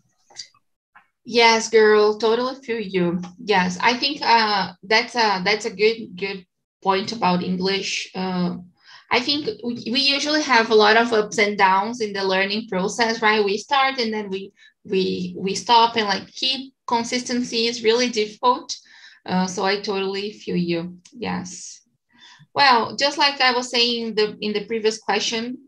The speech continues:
the biggest change for me was going to college and doing something I didn't like, and then I needed to change to a new course.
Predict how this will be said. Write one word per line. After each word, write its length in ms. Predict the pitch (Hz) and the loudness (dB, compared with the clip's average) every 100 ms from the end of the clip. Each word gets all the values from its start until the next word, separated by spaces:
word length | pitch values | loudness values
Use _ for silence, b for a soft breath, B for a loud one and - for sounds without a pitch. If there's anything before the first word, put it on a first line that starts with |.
| _ - | _ -6
the 180 | 196 | -4
biggest 320 | 185 220 233 - | -2 -2 -2 0
change 320 | 208 208 - | -4 -4 -8
for 180 | 202 202 | -8 -6
me 180 | 202 | -2
was 560 | 214 196 190 - - - 185 | 0 2 0 -4 -12 -8 -2
going 280 | 190 202 226 | 0 0 -4
to 140 | 220 | -6
college 640 | - 185 185 190 180 180 - | -2 0 0 -2 -4 -8 -4
and 240 | 180 180 | 0 0
doing 200 | 190 196 | 0 -6
something 360 | - 190 180 180 | -8 -10 -6 -4
I 100 | 180 | -2
didn't 260 | 202 202 208 | -2 -4 0
like, 340 | 202 208 - | 2 0 -2
and 100 | 185 | -2
then 140 | 180 | 0
I 60 | 180 | 2
needed 300 | 185 180 190 | 2 0 -2
to 120 | - | -2
change 460 | - 190 190 - - | -2 -2 -4 -8 -8
to 80 | 185 | -4
a 60 | |
new 300 | 180 226 247 | -2 -2 -4
course. 540 | - 233 214 220 - | -2 2 2 0 -4